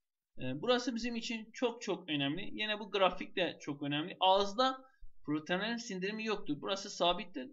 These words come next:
Nereden başlıyor? Midede başlıyor. Dikkat edin grafiğe. Artık protein miktarı gittikçe ta ki ince bağırsakta ne oluyor? Son buluyor.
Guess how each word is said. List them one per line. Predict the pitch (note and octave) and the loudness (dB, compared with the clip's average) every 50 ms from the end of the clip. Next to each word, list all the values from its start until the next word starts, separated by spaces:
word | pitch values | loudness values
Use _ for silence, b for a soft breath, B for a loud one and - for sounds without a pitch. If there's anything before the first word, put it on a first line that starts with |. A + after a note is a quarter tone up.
| - _ _ | -14 _ _
Nereden | A3+ B3 B3+ B3+ B3 A3+ G#3 G3 | 6 6 6 8 6 4 2 2
başlıyor? | F#3+ F#3 - - - C4 C4 | 2 2 2 0 -4 -4 -4
Midede | C4 G#3 G#3 A3 G#3+ A3+ A3+ A3 A3+ G#3+ G3+ F#3 F3+ | -2 -2 -2 0 0 0 2 2 2 0 0 2 4
başlıyor. | G#3+ A3 G#3+ - - - B3 B3 A#3+ A#3 - - - _ | 4 4 4 0 -4 -4 -2 -2 -2 -4 -6 -12 -12 _
Dikkat | G3+ F3+ F#3 G#3+ G#3+ G#3 - | -12 -8 -6 -6 -6 -6 -6
edin | F#3+ F#3+ F#3 E3+ | -6 -6 -4 -2
grafiğe. | E3 E3 E3 D#3 - - F#3 G#3 A#3 B3+ - - _ _ _ _ - - - | 0 2 2 0 0 0 0 0 0 -2 -6 -12 _ _ _ _ -14 -4 2
Artık | D#3+ E3+ F3 F3+ - A3+ A3+ - - | 2 2 2 2 -4 -10 -10 -6 -2
protein | F#3+ F3+ F3+ F3+ F3+ G3+ G#3 A3 G#3+ | -2 0 0 0 -2 -4 -4 -4 -4
miktarı | G3+ F#3+ F#3+ F#3 F3+ F3+ F3+ | -6 -8 -2 0 2 2 2
gittikçe | E3+ E3+ E3+ F3 F3+ F3+ - G3+ - - - G#3 A3 A3+ A#3 A#3 A#3 A#3+ A#3+ A#3+ A#3 A#3 - | 2 0 -4 -8 -8 -8 -12 -14 -10 -6 -4 -2 -2 -2 -2 -2 -2 -2 -4 -4 -6 -6 -6
ta | A3 G3+ G3 | -6 -6 -6
ki | G3 - | -6 -8
ince | - F3+ F#3 F3+ G#3 G#3 F#3+ | -6 -4 -2 -2 -2 0 2
bağırsakta | F#3+ F3+ F3 - - E3+ E3 - - G3 | 2 2 2 2 -2 -4 -6 -6 -8 -8
ne | G3 | -6
oluyor? | G3+ F#3+ F#3+ A3+ B3 C#4 - - - - - - | -6 -6 -6 -6 -6 -6 -6 -8 -12 -16 -16 -18
Son | - - G3 E3 D3 C#3 | -4 2 4 4 4 4
buluyor. | A#2+ A2 A2 A2 - _ | 2 -2 -4 -8 -12 _